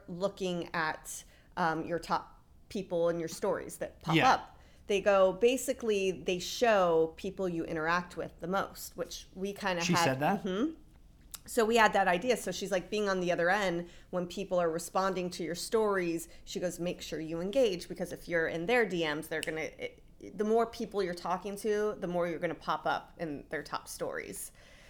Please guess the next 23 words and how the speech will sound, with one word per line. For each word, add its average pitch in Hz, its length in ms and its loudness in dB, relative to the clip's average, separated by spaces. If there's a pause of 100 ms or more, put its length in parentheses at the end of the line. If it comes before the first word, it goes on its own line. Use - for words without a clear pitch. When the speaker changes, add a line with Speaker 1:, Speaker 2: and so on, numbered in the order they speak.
(260)
Speaker 1:
which 202 220 0
is 202 200 0 (160)
interesting. 160 840 -2
Speaker 2:
Mm. 139 40 -6
Speaker 1:
So 196 540 8 (280)
there 262 160 10
are 277 40 12
a 285 60 8
lot 311 200 4
of 277 160 -2
really 247 300 4
cool 208 220 -2
things 202 300 -2
I 196 120 6
learned, 185 340 2
but 196 100 2
I, 180 100 6
it, - 260 -2
a 190 80 0
lot 180 220 2
of 180 80 -4
it's 185 160 -8
the 165 440 -2